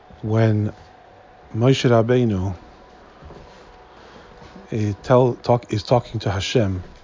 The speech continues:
after the Jewish people worship the golden calf, Moshe says to Hashem,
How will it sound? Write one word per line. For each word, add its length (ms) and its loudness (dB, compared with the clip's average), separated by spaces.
after 260 -2
the 120 -2
Jewish 320 0
people 320 0
worship 340 0
the 80 -2
golden 380 0
calf, 460 -2
Moshe 380 -2
says 360 0
to 100 -2
Hashem, 600 -2